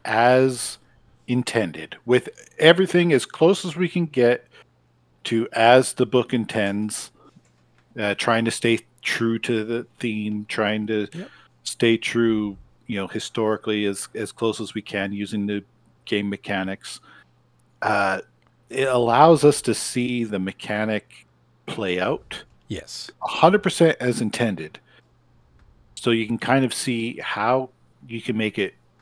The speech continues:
Speaker 1: work in a more, uh, you know, pickup style game, or even in a tournament. Like,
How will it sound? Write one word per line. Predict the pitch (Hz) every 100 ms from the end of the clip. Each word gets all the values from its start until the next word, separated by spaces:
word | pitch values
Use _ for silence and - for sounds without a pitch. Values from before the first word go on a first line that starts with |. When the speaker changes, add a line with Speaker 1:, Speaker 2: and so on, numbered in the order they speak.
| _ - _ _
Speaker 1:
work | 107 110 120 101 - - _ _ -
in | 120 104
a | 101
more, | 101 101 95 - _ _ _ _ _ _ _ -
uh, | 98 85 80
you | 87 95
know, | - -
pickup | - 107 -
style | - 107 92 80
game, | - 92 92 104
or | 120 110 110 139
even | 120 107
in | 92
a | 92
tournament. | - 104 104 104
Like, | 101 98 -